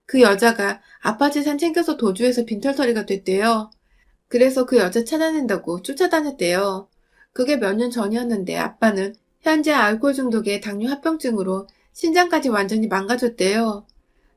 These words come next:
투석이라도 받아야 하는데 그럴 돈도 없고 그럴 시간도 없었다네요? 그 여자 찾아다니느라고요. 그 돈을 찾아서 우리에게 주려고 했다는데 안 믿어요.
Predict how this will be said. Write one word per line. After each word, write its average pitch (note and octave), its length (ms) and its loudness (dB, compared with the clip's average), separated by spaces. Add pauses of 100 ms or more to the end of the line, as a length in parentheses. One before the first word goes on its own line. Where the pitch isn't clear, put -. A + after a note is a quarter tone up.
투석이라도 F4+ 520 4
받아야 A#3 360 0
하는데 G3+ 560 -2 (240)
그럴 G#3+ 260 0
돈도 G#3+ 340 0
없고 G3 600 -2 (300)
그럴 A#3+ 220 6
시간도 D#4+ 400 4
없었다네요? G#3+ 880 0 (480)
그 A3 180 2
여자 A3 280 2
찾아다니느라고요. G#3 1300 2 (680)
그 C4 180 0
돈을 C4 300 2
찾아서 D4+ 420 2
우리에게 A#3 380 6
주려고 A#3+ 340 2
했다는데 G#3+ 680 0 (220)
안 F#3+ 200 -2
믿어요. G#3+ 760 2